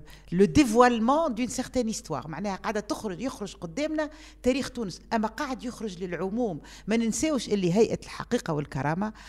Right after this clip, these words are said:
عندها حاجة تميزها على الآخرين، على خاطر هذاك هو لو بروتوكول متاعهم،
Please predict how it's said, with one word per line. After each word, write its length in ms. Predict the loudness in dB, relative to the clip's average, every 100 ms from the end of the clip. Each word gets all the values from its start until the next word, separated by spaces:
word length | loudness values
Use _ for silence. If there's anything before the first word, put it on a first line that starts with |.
| -2
عندها 340 | 6 6 6 2
حاجة 440 | 6 6 6 4
تميزها 520 | -4 -4 -2 -2 -2
على 80 | -6
الآخرين، 280 | -4 -4 -2
على 120 | -2
خاطر 220 | -4 -6
هذاك 260 | -4 -2 -2
هو 200 | -2 0
لو 120 | -2
بروتوكول 540 | 0 0 2 2 2 0
متاعهم، 500 | -4 -6 0 0